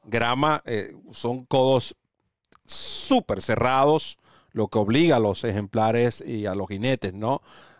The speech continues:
a realizar ese esfuerzo adicional. Eh, muy buenos. Y, y en el caso de Fed Rover, a mí me sorprendió, Evanán, que esta yegua corriese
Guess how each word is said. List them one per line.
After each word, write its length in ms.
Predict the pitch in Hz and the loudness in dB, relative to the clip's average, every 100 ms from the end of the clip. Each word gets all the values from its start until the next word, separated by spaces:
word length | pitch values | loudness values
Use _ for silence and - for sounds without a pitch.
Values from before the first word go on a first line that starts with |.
| - | -6
a 100 | 104 | -2
realizar 400 | 98 95 110 113 | 0 0 0 0
ese 200 | 113 113 | 0 -2
esfuerzo 580 | - 120 110 - 127 | -2 -2 -2 0 2
adicional. 760 | 117 110 107 - 110 113 113 131 - _ _ - | 2 0 -6 -6 -4 -2 -2 -4 -10 _ _ -8
Eh, 160 | 101 | -6
muy 320 | - 127 147 185 | -2 2 6 6
buenos. 340 | 131 135 110 | 6 4 0
Y, 260 | - 139 147 | 2 2 4
y 100 | 160 | 4
en 60 | 160 | 4
el 120 | 147 | 4
caso 300 | 160 175 247 | 2 4 4
de 80 | 196 | 4
Fed 220 | 170 170 | 4 2
Rover, 280 | 170 175 208 | 4 6 6
a 40 | |
mí 120 | 175 226 | 4 0
me 100 | 262 | 0
sorprendió, 640 | 277 254 180 147 139 147 | 0 2 2 4 4 6
Evanán, 300 | 135 123 127 | 4 2 -2
que 80 | 120 | -4
esta 140 | - | -2
yegua 240 | 120 123 139 | 0 0 0
corriese 520 | 117 113 117 - | -2 0 -2 -2